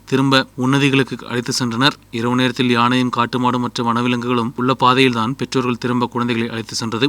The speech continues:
சுமார் பதினைந்தாயிரம் ரூபாய் பயணத்திற்கு செலவாகியதாக ஏழை பெற்றோர்கள் தெரிவித்தனர்.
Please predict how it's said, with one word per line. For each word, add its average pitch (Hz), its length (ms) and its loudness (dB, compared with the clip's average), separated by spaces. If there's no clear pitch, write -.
சுமார் 135 380 2
பதினைந்தாயிரம் 139 680 2
ரூபாய் 127 340 2
பயணத்திற்கு 123 520 -2
செலவாகியதாக 131 680 2
ஏழை 135 260 4
பெற்றோர்கள் 120 440 -2
தெரிவித்தனர். 120 440 -2